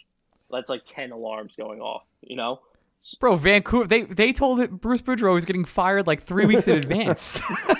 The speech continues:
Speaker 2: They, like, they know when shit's up. Like, please do not think they don't know. Like,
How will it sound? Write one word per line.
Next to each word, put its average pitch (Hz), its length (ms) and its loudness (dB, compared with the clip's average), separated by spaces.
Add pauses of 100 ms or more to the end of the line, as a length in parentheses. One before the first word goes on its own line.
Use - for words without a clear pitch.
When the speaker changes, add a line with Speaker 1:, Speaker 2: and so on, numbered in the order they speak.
(520)
Speaker 2:
They, 269 1400 0
like, 208 220 2
they 262 200 4
know 240 260 4
when 180 180 2
shit's 196 340 0
up. 214 200 2
Like, 139 200 0
please 226 240 -2
do 220 100 -6
not 202 200 2
think 196 180 0
they 165 120 0
don't 170 200 0
know. 165 300 2
Like, 117 240 -4